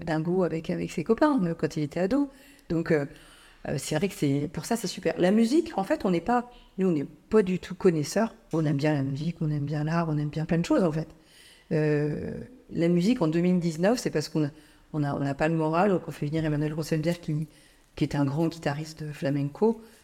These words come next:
qui a la gentillesse de venir jouer dans les vignes. On passe un moment fabuleux avec lui à table, à la maison. Et puis le soir, il, il donne un récital, euh, une soirée privée pour, euh, je sais plus, il y avait soixante adultes et une vingtaine d'enfants, parce que c'était en extérieur, c'était super.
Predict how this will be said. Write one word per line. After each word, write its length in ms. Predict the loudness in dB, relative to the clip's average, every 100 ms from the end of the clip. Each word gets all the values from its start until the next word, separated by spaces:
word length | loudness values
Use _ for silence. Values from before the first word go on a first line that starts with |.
| -2
qui 100 | 2
a 60 |
la 100 | 2
gentillesse 460 | 2 0 2 0 2
de 80 | -4
venir 360 | -2 0 0
jouer 200 | 0 0
dans 140 | 2 2
les 160 | 2
vignes. 260 | 0 0 0
On 80 | -2
passe 240 | -4 -4
un 60 | -4
moment 320 | -2 -2 -6 -14 -20 _ -18
fabuleux 540 | 2 2 4 2 4
avec 240 | 2 0
lui 180 | -2 0
à 60 | 0
table, 400 | 0 0 0 -2
à 80 | -4
la 100 | -4
maison. 320 | -2 -4 -6 -10 -18 -20 -20 -20 -20 _ -4
Et 100 | -4
puis 200 | 0 2
le 100 | 2
soir, 340 | 2 2 2
il, 220 | 0 0 -6 -6 -8 -10
il 120 | -12 0
donne 200 | 2 4
un 60 |
récital, 540 | 0 -2 -6 -4 -2 -2
euh, 100 | -4 -8 -12 -20 -20 -8 -4
une 120 | -2
soirée 260 | 0 -2
privée 440 | -2 -4 -4 0 -2
pour, 260 | -2 -4
euh, 120 | -4 -6
je 80 | -8
sais 40 |
plus, 120 | 0
il 20 |
y 20 | 2
avait 100 | 2
soixante 360 | -2 -2 -2
adultes 300 | 0 -2 -2
et 180 | -2 0
une 140 | 0
vingtaine 280 | 0 2 2
d'enfants, 280 | 2 -2 -6
parce 160 | -8 -10
que 60 |
c'était 120 | -4
en 80 | 0
extérieur, 460 | 0 -2 -4 -2 -6
c'était 200 | -10 -20
super. 260 | -14 -12